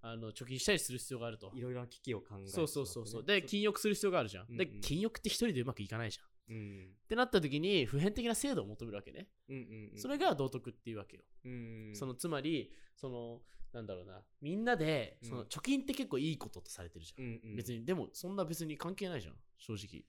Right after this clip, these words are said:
Speaker 2: まあ、そうね。
Speaker 1: うん。
Speaker 2: あの、だから、貯金がいいこととされてるのは、ある種生きるためにいいことであって、
Speaker 1: そうそうそうそうそうそうそう。
Speaker 2: 俺が満足するかどうかっていうのはまたね、
Speaker 1: そう。まあ、別、
Speaker 2: 別の。
Speaker 1: 別の話なのに、
Speaker 2: <laughs> うんうんうん。
Speaker 1: いいことされてて、まあ、
Speaker 2: うん。
Speaker 1: っていうのは、まあ、つまり、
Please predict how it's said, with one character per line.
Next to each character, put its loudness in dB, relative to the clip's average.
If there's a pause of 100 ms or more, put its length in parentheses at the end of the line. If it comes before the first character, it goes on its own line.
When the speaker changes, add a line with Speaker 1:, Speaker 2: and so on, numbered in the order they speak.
(140)
Speaker 2:
ま -2
あ、 -2
そ -2
う -2
ね。 -2
Speaker 1:
う -4
ん。 -10
Speaker 2:
あ -6
の、 -8 (680)
だ -10
か -6
ら、 -6 (140)
貯 -16
金 -4 (200)
が -6
い -4
い -4
こ -8
と -4
と -12
さ -10
れ -10
て -8
る -6
の -6
は、 -6
あ -6
る -10
種 -14
生 -8
き -12
る -4
た -4
め -4
に -8
い -10
い -14
こ -14
と -4
で 10
あ 8
っ 8
て、 0
Speaker 1:
そ 4
う 4
そ 0
う 2
そ -4
う -6
そ -4
う -2
そ -2
う -6
そ -6
う -8
そ -8
う。 -4
Speaker 2:
俺 0
が 0
満 0
足 -10
す -8
る -2
か -6
ど -4
う -6
か -10
っ -8
て -10
い 0
う 4
の 4
は -8
ま -4
た -
ね、 -
Speaker 1:
そ 4
う。 -2
ま -4
あ、 -4
別、 2
Speaker 2:
別 2
の。 -2
Speaker 1:
別 6
の 10
話 6
な 4
の -2
に、 -2
Speaker 2:
<laughs> 0
う 0
ん 0
う 2
ん 2
う -4
ん。 -2
Speaker 1:
い 0
い -2
こ 0
と -6
さ -2
れ 0
て -12
て、 0
ま 4
あ、 2
Speaker 2:
う 0
ん。 -8
Speaker 1:
っ -10
て -4
い 2
う 2
の 4
は、 6
ま 4
あ、 -4
つ -4
ま 2
り、 -2